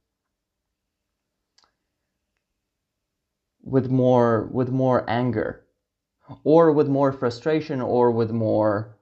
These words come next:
uh, honesty, more honest feedback about, you know, "Hey, listen,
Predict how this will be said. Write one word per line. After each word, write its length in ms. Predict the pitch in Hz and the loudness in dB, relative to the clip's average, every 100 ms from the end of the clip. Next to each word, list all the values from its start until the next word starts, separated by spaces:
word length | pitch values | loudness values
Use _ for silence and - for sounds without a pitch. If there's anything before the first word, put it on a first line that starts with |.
| _ - | _ -6
uh, 320 | 110 98 98 | -2 0 0
honesty, 600 | 98 131 117 - 67 - - _ | 0 0 0 -4 -10 -10 -16 _
more 540 | - 95 113 120 113 - | -12 -4 0 2 2 0
honest 380 | 127 110 113 - | 0 -2 -4 -10
feedback 480 | 139 139 101 - - - | -4 -2 -2 -8 -12 -18
about, 440 | 107 104 95 85 | -8 -2 0 0
you 100 | 113 | -4
know, 240 | 107 98 113 | -4 -4 -6
"Hey, 300 | 123 101 101 _ _ - | -4 -4 -6 _ _ -8
listen, 300 | 110 - | -8 -8